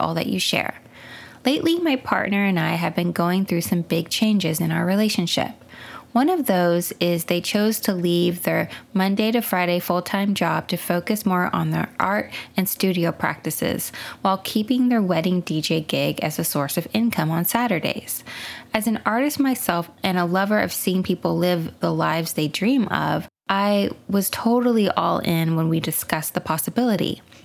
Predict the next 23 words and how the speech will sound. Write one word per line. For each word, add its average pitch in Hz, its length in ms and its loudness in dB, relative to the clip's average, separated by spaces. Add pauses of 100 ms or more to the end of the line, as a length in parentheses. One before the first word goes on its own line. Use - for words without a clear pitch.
(120)
I 214 60 0
didn't 269 360 2
expect 196 500 -2
to 175 80 0
have 160 360 0
so - 160 0
many 170 240 0
feelings 233 540 2
come 160 240 0
up 151 140 -2
for 156 160 -2
me. 156 320 -4 (400)
I've 214 120 0
been 214 160 2
working 262 400 2
in 247 100 4
therapy 190 440 2
on 156 200 2
this 151 260 0
and 175 240 0
realize 180 640 2
it's 180 200 -2
natural. - 600 -2